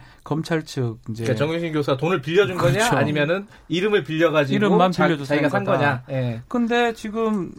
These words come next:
Speaker 1: 여러 가지 얘기를 봤을 때 청와대에서 그, 예, 현금 인출기죠.
Speaker 2: 예.
Speaker 1: 거기서 오천만 원을 지금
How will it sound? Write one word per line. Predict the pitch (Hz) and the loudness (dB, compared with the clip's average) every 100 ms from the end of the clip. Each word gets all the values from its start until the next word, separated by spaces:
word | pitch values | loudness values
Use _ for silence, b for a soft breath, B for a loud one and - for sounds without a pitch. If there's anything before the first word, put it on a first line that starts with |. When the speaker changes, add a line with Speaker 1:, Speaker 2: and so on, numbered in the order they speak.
| - | -8
Speaker 1:
여러 | 156 180 | -2 0
가지 | 202 202 175 | 0 0 2
얘기를 | 165 208 214 180 139 | 2 0 0 -2 -2
봤을 | 135 131 135 | -4 -6 -8
때 | - 139 | -6 -6
청와대에서 | 131 185 208 233 320 285 247 190 156 131 156 180 131 107 b b b - | -6 -4 -4 -2 -4 -2 -2 -2 -4 -2 -2 -2 -2 -6 b b b -18
그, | - - 117 | -16 -12 -6
예, | 120 117 - - - | -4 -4 -8 -14 -8
현금 | 190 196 185 180 156 135 | -4 -4 -2 -4 -6 -6
인출기죠. | 180 - 180 127 160 151 117 | -6 -6 -6 -4 -4 -4 -2
Speaker 2:
예. | 131 | 0
Speaker 1:
거기서 | 214 202 151 | 0 0 -4
오천만 | 123 - 170 139 | -6 -4 -4 -2
원을 | 127 117 | -2 -4
지금 | 113 113 113 | -6 -8 -8